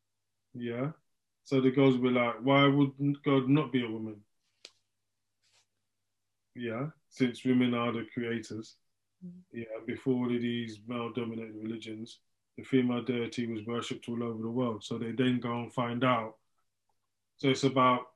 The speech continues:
Speaker 1: researching.
Speaker 2: Yeah.
Speaker 1: We always have a conversation about culture and race and feminism, all the things that they don't really talk about in school.
Speaker 2: They don't, they don't.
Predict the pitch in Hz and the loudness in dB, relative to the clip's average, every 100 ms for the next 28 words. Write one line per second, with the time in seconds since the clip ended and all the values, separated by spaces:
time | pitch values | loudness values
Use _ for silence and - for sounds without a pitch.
0 | _ _ - _ - 135 143 139 - 135 | _ _ -20 _ -6 2 2 2 4 4
1 | 127 - 113 98 - _ _ - 160 151 | 4 -2 -6 -6 -16 _ _ -6 -2 0
2 | 151 143 143 - - 143 135 135 131 - | 0 -4 -8 -10 -4 -2 2 2 2 2
3 | 135 131 - 127 123 123 113 120 113 - | 2 2 2 0 0 -6 -4 -6 -6 -6
4 | 127 123 117 123 120 120 120 _ _ _ | -4 -2 -4 -4 -2 -4 -6 _ _ _
5 | _ - 110 113 120 120 120 120 - - | _ -16 -12 -6 -2 0 -2 -4 -12 -14
6 | _ _ _ _ _ 110 113 107 - 120 | _ _ _ _ _ -12 -10 -10 -6 -6
7 | 117 117 117 107 113 110 113 _ _ _ | -4 -4 -6 -6 -6 -6 -8 _ _ _
8 | _ _ 147 143 139 - 139 131 127 127 | _ _ 4 4 4 4 6 6 4 2
9 | 123 127 - _ _ _ _ _ _ _ | -2 -6 -6 _ _ _ _ _ _ _
10 | 180 202 233 220 240 226 - 233 208 190 | 2 4 4 2 -2 -2 -2 0 0 2
11 | 190 180 165 - - 202 151 101 _ 240 | 2 0 -2 -4 -2 0 0 -2 _ -2
12 | 247 254 277 294 269 208 233 240 240 277 | 0 0 0 2 0 2 2 2 2 2
13 | 285 220 | 2 0